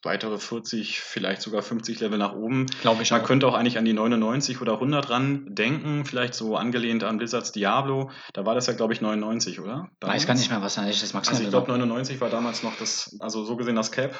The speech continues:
Speaker 1: aber
Speaker 2: <clears throat> Wir
Speaker 1: wer
Speaker 2: können's
Speaker 1: weiß.
Speaker 2: ja nicht
Speaker 1: Wir können
Speaker 2: schauen,
Speaker 1: mal
Speaker 2: weil, äh, jetzt in der Closed Beta hat ja jeder einen Boost.
Speaker 1: Ja.
Speaker 2: Na, jeder, der reingekommen ist, hat ja einen Boost und kann einfach einen Boost machen.
Speaker 1: Genau.
Speaker 2: Das heißt, müssen wir eigentlich fast mal schauen, schauen, sich mal kurz boosten und schauen, hey, wie hoch
Speaker 1: Ja.
Speaker 2: komme ich eigentlich mit dem Charakter?
Speaker 1: Genau.
Speaker 2: Dann hätte man gleich mal,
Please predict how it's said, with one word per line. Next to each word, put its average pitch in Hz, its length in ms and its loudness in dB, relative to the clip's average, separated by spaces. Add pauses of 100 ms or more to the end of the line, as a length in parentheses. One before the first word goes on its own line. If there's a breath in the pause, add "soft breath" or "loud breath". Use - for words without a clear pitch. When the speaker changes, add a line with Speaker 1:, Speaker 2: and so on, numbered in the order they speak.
Speaker 1:
aber - 120 6
Speaker 2:
<clears throat> 113 60 4
Wir 135 400 4
Speaker 1:
wer 151 120 6
Speaker 2:
können's 156 240 8
Speaker 1:
weiß. - 20 8
Speaker 2:
ja 147 80 10
nicht 139 240 4
Speaker 1:
Wir 127 60 8
können 131 60 10
Speaker 2:
schauen, 143 240 8
Speaker 1:
mal 131 280 6
Speaker 2:
weil, 127 340 6
äh, 123 40 2
jetzt 135 220 6
in 139 80 6
der 123 420 8
Closed 135 320 4
Beta 135 180 8
hat 120 100 4
ja 123 60 6
jeder 131 160 8
einen 127 180 6
Boost. 127 380 0 (100)
Speaker 1:
Ja. 120 240 6
Speaker 2:
Na, 117 160 2
jeder, 123 240 2
der 123 320 10
reingekommen 139 340 2
ist, 135 80 2
hat 131 100 -2
ja 123 100 4
einen 120 120 2
Boost 139 240 4
und 127 60 4
kann 143 100 8
einfach 123 140 6
einen 120 100 4
Boost 131 220 2
machen. 135 280 6 (180)
Speaker 1:
Genau. 120 260 2
Speaker 2:
Das 117 120 2
heißt, 127 220 4
müssen 139 200 -2
wir 139 60 4
eigentlich 127 140 4
fast 139 140 2
mal 123 140 4
schauen, 131 200 8
schauen, 135 440 6
sich - 180 -2
mal 135 140 6
kurz 135 200 4
boosten 160 320 8
und 139 140 6
schauen, 131 240 8
hey, 143 460 4
wie 127 100 0
hoch 127 60 6
Speaker 1:
Ja. 113 80 2
Speaker 2:
komme 127 200 6
ich 120 80 0
eigentlich 113 200 -4
mit 117 100 -6
dem 110 80 -6
Charakter? - 380 -4 (100)
Speaker 1:
Genau. 104 140 0 (180)
Speaker 2:
Dann 113 120 -4
hätte 120 200 0
man 113 100 2
gleich 110 180 4
mal, 107 300 -2